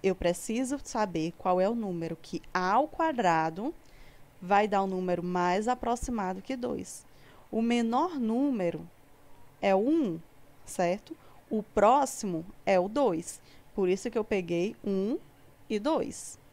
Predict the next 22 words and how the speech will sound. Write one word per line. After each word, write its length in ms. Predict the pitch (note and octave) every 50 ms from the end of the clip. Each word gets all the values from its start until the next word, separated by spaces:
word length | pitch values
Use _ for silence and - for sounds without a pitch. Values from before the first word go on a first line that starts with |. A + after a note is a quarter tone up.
| - - - - - - - - - - - - - - - -
Um 180 | A#3+ A#3+ A3+ G#3
ao 140 | F3+ F#3
quadrado 580 | - A#3 F#3+ F#3+ F#3 G3 F#3+ F3+ E3+ E3 D#3 - - -
é 100 | F3+ F3
igual 300 | E3 E3 F3 D#3+ E3 E3+
a 100 | F#3+ A3+
um, 300 | A3 G3+ G3 A3 D4 - - - - -
dois 460 | - F#3 F3+ F#3 G#3 G#3 G3+ G3 F#3+ G3
ao 80 | G3
quadrado 560 | - G#3 G3 G3 F3+ F#3 F3+ F3+ G3 G#3 A3+
é 80 | G#3 G3+
igual 280 | G#3 F#3+ G3 F3+ F3+ G3+
a 60 | C4
quatro. 420 | - - C#4 A3 F3+ F3+ - - - -
Observem 520 | F#3 F3+ F3 F#3 - - F3+ F3 E3+ F3+
que 120 | F3 - F3+
já 140 | F3 E3+
passou 340 | E3+ - E3+ F3+ - - E3+
bastante. 720 | D#3+ D#3+ E3 - - - - A3 D#3+ D3+ - - - - - - - - - - - - - - - - - - - - - - - - - - - - - - - F#3+
Vamos 380 | F#3 G#3 G#3+ G#3+ A3 A3 G3+
aqui, 240 | A3+ A#3 A#3 - A#3+
ó, 140 | G3 E3+